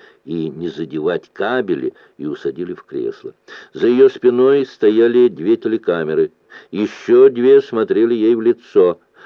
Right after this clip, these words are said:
Оператор попросил её сдвинуть кресло на несколько сантиметров вправо.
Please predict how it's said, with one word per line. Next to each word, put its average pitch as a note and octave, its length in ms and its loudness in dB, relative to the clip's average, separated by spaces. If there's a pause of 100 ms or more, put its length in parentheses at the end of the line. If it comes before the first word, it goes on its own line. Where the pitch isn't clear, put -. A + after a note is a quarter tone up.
(120)
Оператор B2 640 0
попросил B2+ 580 -2
её C3 200 4
сдвинуть B2 560 -2
кресло B2 500 2
на B2 100 -2
несколько A#2+ 480 -4
сантиметров A2+ 600 -4
вправо. F2+ 600 -4